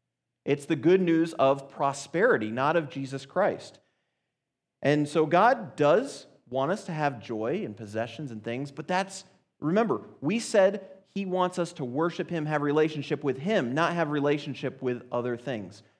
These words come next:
So the prosperity gospel doesn't add up. There's also the gospel of cultural transformation.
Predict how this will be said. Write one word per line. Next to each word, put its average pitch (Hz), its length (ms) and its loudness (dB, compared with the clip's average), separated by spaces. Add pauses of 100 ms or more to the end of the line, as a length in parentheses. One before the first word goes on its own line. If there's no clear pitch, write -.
(240)
So 185 80 0
the 175 80 0
prosperity 202 580 2
gospel 127 500 2
doesn't 135 360 0
add 120 200 2
up. 110 340 -4 (560)
There's 190 140 4
also 294 280 6
the 233 60 2
gospel 180 760 4
of 143 260 4
cultural 170 520 -2
transformation. 123 1120 -6